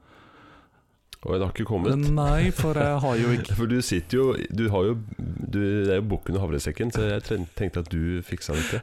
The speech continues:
Speaker 2: Ja, det kan godt hende at jeg fikser det, men jeg har ikke åpnet for søknader ennå.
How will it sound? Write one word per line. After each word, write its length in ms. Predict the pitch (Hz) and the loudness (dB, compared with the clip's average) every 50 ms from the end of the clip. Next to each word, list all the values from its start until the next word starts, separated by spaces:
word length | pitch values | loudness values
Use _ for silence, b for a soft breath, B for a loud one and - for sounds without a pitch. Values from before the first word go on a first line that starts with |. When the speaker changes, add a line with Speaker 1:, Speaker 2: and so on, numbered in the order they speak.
| - 123 | -2 -2
Speaker 2:
Ja, 140 | 123 120 117 | 0 0 0
det 140 | 123 127 127 | -2 -2 -4
kan 140 | - 135 131 123 | -2 -2 -2 0
godt 200 | 131 143 - 185 | -2 -2 0 0
hende 140 | 143 120 107 | 0 0 0
at 80 | - 120 | 0 -2
jeg 80 | 110 - 127 | -4 -4 -4
fikser 240 | - - 113 123 | -4 -2 -2 -2
det, 100 | 147 - | -2 -2
men 160 | - 131 127 131 | -2 -2 0 0
jeg 80 | 123 | 0
har 160 | 110 123 104 | 0 0 -2
ikke 220 | 110 - - 127 - | -2 -2 -2 -4 -2
åpnet 640 | - 131 127 113 90 - - - - 113 107 110 120 | 0 0 0 0 0 -2 -4 -4 -2 0 0 0 -2
for 220 | - - - 127 - | -2 -2 -4 -2 -2
søknader 540 | - 139 98 - - 113 95 90 104 101 104 | 0 -2 -2 -2 -2 -2 -2 -2 -2 0 0
ennå. 140 | 113 151 | 0 0